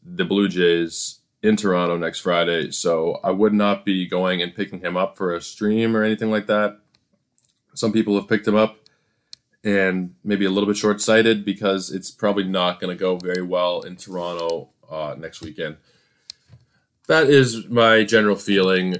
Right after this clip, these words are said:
Uh, some of you will disagree, but I don't think you can ever really stream pitchers going up against the Blue Jays or the Dodgers for that matter. Uh, there's a couple other teams, the Cardinals we wanna be careful of, the Red Sox,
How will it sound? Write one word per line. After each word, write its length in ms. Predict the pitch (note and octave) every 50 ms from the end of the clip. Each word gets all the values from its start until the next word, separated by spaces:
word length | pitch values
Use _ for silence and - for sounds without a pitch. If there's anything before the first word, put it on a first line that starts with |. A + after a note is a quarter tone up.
| - _
Uh, 220 | F#2 F#2 F2 F2+
some 180 | - - A#2+ A#2
of 40 | A2
you 120 | G#2+ G#2
will 100 | G2 G2
disagree, 440 | F#2 G2 - - F2 - G2 F#2+ F#2+
but 180 | F2+ F#2 F2+
I 120 | - F2+ F2+
don't 280 | F2 F#2+ F#2 F2 F2
think 180 | - G2 F#2 -
you 100 | F#2+ F#2
can 200 | F2+ G2 F2 D2+
ever 200 | - F2+ F2+ F2+
really 260 | F2 F2 F2 F2+ F2+
stream 420 | F2+ - - - - G2 F#2+ F#2 F2+
pitchers 380 | - G2+ F#2 F#2+ G2 F#2 F2
going 200 | F2+ F#2+ F#2 F#2
up 120 | F#2 F2+ F#2
against 240 | F2 F#2 F2+ -
the 60 | - F2+
Blue 220 | F#2+ F#2+ F#2+ F#2+
Jays 720 | F2+ F#2+ G2 F#2+ F#2+ F#2+ F#2 F2+ - - - - - - -
or 60 | F2
the 100 | D#2+ E2+
Dodgers 420 | E2 F2+ G2 G#2+ G#2+ G#2 A2 G2+
for 80 | - A2
that 180 | G#2 G#2 G2+ G2+
matter. 580 | G2+ G2 G2 G2 G2 G2 F#2+ F#2+ F2+ - -
Uh, 200 | E2+ E2+ E2+ D#2+
there's 180 | E2 F2+ F2+ -
a 40 | -
couple 200 | G#2 F2+ F2+ F2
other 160 | E2+ E2+ F2
teams, 440 | - - F#2 F#2 F#2 E2 F2 - -
the 80 | -
Cardinals 560 | - - G#2+ G#2 G2+ G2 G2 G2 F#2+ G2 F#2+
we 80 | F#2+ G2
wanna 180 | F#2+ F#2+ F#2 F2+
be 80 | F#2
careful 400 | F2+ - F#2+ F2+ F2+ - F#2+ F#2
of, 120 | F2+ F2 E2+
the 60 | E2+
Red 220 | E2+ F2 E2+ -
Sox, 640 | - - - E2+ E2 E2 E2+ - - - - -